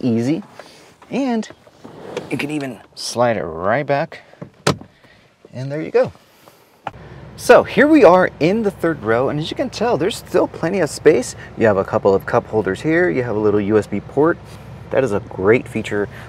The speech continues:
for Lincoln, and you also have some nice little vents here for your rear passengers in case it gets a little hot or cold back here. They can just quickly maneuver it the way they want to. Really, really nice, and you also have a nice little light back here for your passengers as well.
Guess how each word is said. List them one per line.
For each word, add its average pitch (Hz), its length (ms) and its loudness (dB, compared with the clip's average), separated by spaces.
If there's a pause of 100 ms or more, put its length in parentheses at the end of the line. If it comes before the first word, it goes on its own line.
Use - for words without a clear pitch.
(120)
for 98 100 -2
Lincoln, 95 400 -6 (260)
and 123 200 -2
you 104 80 2
also 90 160 -6
have 95 180 -8
some 85 160 -10
nice 85 220 -8
little 85 160 -8
vents 82 240 -8
here 104 260 -2 (360)
for - 140 -8
your 85 140 -2
rear 92 220 -2
passengers 90 600 -4 (200)
in 80 80 -12
case - 280 -12
it 73 100 -12
gets - 180 -8
a - 20 -12
little 82 180 -4
hot 98 360 -2
or 95 180 -2
cold 85 260 -6
back 82 220 -4
here. 82 260 -8 (280)
They 80 80 -12
can 80 120 -14
just 80 200 -12
quickly 104 440 -2 (2000)
maneuver 87 420 -6
it 85 200 -4
the 82 60 -6
way 78 200 -4
they 80 100 -6
want 73 280 -10
to. - 100 -12
Really, 143 340 4
really 139 220 0
nice, 156 280 -4
and - 140 -10
you 113 60 -6
also 110 180 -8
have 95 100 -8
a 95 40 -6
nice 92 260 -6
little 82 140 -8
light 71 200 -2
back 73 160 -6
here 73 140 -8
for 71 140 -12
your 65 100 -12
passengers - 540 -14
as - 80 -18
well. - 200 -14